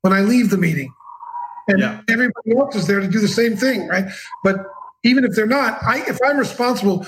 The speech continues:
Speaker 1: for getting what I need to produce what isn't, it's going to trigger others to come to the party because they're gonna have to either acknowledge, accept, or, you know, act on what I ask for and how I engage,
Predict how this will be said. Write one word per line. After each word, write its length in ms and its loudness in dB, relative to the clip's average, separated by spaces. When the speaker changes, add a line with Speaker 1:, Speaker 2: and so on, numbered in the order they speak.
Speaker 1:
for 100 0
getting 220 4
what 120 4
I 140 0
need 240 0
to 60 0
produce 360 0
what 120 2
isn't, 360 -4
it's 180 2
going 300 2
to 80 -2
trigger 440 0
others 520 -2
to 120 -6
come 220 0
to 60 0
the 100 -2
party 360 0
because 380 2
they're 140 2
gonna 180 2
have 180 -2
to 60 -4
either 360 0
acknowledge, 720 2
accept, 560 -2
or, 360 4
you 80 4
know, 320 2
act 280 -2
on 220 2
what 120 0
I 140 2
ask 360 -2
for 580 0
and 120 4
how 200 2
I 140 0
engage, 840 0